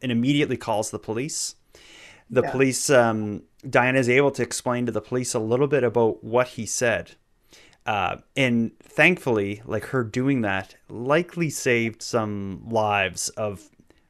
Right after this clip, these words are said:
Speaker 1: both law enforcement and even the neighbors, because him saying,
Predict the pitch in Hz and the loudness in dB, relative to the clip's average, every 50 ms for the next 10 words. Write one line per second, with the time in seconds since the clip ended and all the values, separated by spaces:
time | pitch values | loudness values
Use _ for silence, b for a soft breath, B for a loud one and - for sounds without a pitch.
0 | _ - 139 135 127 117 127 120 117 123 127 127 127 117 - 135 127 123 113 - | _ 4 4 4 4 4 2 2 4 4 4 4 2 0 0 2 2 2 2 0
1 | - 117 110 107 - - _ b b b b b b b b _ _ _ - 127 | -2 -4 -4 -4 -6 -12 _ b b b b b b b b _ _ _ -6 -2
2 | 117 127 147 160 165 156 131 113 107 107 107 110 117 113 107 82 82 - - - | 0 2 2 2 2 2 0 0 -2 -4 -4 -4 -4 -4 -6 -8 -8 -12 -14 -12
3 | 113 107 - 120 113 - 156 165 170 170 165 160 151 - _ b b b b b | -8 -4 -2 -2 -2 -2 -2 -4 -2 -2 -4 -4 -6 -10 _ b b b b b
4 | - - 143 127 127 131 127 127 123 120 - - | -4 0 2 2 2 2 2 0 0 -2 -4 -8